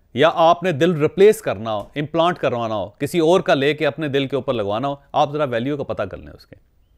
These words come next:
ये जो हमारे ज्वाइंट्स होते हैं, आपके गोडा अगर फर्ज करें जख्मी हो गया और आपने गोडा रिप्लेस करना है,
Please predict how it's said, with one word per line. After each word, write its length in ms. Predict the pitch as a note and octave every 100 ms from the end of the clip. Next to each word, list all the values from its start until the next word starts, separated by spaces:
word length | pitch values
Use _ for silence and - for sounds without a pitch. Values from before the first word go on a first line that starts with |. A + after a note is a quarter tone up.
| _ _ _ - D#3
ये 60 |
जो 120 | F#3
हमारे 240 | F3 F3 F#3+
ज्वाइंट्स 420 | C3+ D3+ F#3+ F#3
होते 240 | D3 -
हैं, 180 | C#3+ - _ _ - B2
आपके 360 | D#3+ F#3 G#3
गोडा 420 | C#3+ C#3 D#3 G3
अगर 280 | F3+ D3+ D#3+
फर्ज 220 | D#3 D3
करें 240 | - D3 C#3
जख्मी 260 | A#2 D3+
हो 140 | D#3 G2+
गया 220 | A#2 D3 _ _ _
और 160 | C#3 D3
आपने 260 | D#3+ F3 D#3+
गोडा 280 | C3 C#3+
रिप्लेस 340 | E3+ D#3+ E3+ E3+
करना 280 | B2 G2+
है, 100 | F2